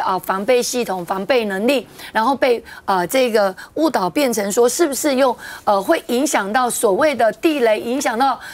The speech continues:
这个我们最后连人都要陷入一个危险状态，因为没有办法去克制到地雷，是不是真的只能对，呃，我们的一个相关的一个军备系统，而不是，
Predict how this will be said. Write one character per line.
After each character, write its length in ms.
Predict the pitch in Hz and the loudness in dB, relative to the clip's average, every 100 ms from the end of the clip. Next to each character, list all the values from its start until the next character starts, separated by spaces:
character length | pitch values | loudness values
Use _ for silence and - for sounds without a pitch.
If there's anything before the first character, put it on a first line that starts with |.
| - | -8
这 180 | 294 294 | -2 0
个 160 | 262 | 2
我 200 | 233 214 | 2 0
们 260 | 196 202 208 | 0 0 -2
最 300 | - 311 277 | 0 0 0
后 280 | - 277 214 - - | 0 0 0 -4 -10
连 420 | - 214 202 226 240 202 | -2 0 2 -2 -2 0
人 340 | 220 202 226 247 | 2 2 -2 -2
都 160 | 277 285 | 0 2
要 120 | 269 | 2
陷 240 | - 302 | 0 0
入 160 | 262 262 | 2 2
一 60 | 247 | 2
个 140 | 226 | 0
危 180 | 208 214 | 2 0
险 240 | 226 202 | 0 0
状 220 | 190 247 | 0 0
态， 260 | 226 247 208 - - - | 0 -2 -2 -6 -14 -2
因 180 | 311 | 2
为 140 | 359 320 - - | 4 2 -2 -2
没 100 | 269 | 0
有 140 | 330 | 2
办 240 | 220 302 262 | 0 -2 -2
法 160 | 208 | -4
去 140 | - 247 | -4 -8
克 220 | - 294 | -2 -2
制 140 | 254 | 0
到 180 | 254 254 | 0 0
地 280 | - 311 254 | 0 0 2
雷， 260 | 214 202 202 - | 2 2 -2 -10
是 140 | - | 0
不 80 | 339 | 0
是 140 | 247 294 | 2 -2
真 280 | - 330 | 0 2
的 100 | 330 262 | 2 0
只 180 | 254 | -2
能 180 | 214 220 | -2 -2
对， 280 | 233 320 262 - - - | 0 0 0 -4 -10 -2
呃， 140 | 220 | 0
我 160 | 214 214 | 2 0
们 200 | 220 226 | 0 0
的 160 | 226 | 0
一 120 | - | 0
个 140 | 240 233 | -2 -2
相 280 | 220 262 262 | 0 -2 0
关 260 | 254 240 240 | 0 0 2
的 200 | 214 202 | 2 0
一 80 | 214 | 0
个 280 | 233 208 | 2 2
军 240 | 196 262 254 | 0 -2 0
备 160 | 262 | 0
系 200 | 226 269 | -2 -2
统， 180 | 214 196 - - - | -2 -2 -4 -12 -2
而 100 | 247 | -2
不 260 | - 254 | 0 0
是， 300 | 285 - 349 | 0 2 0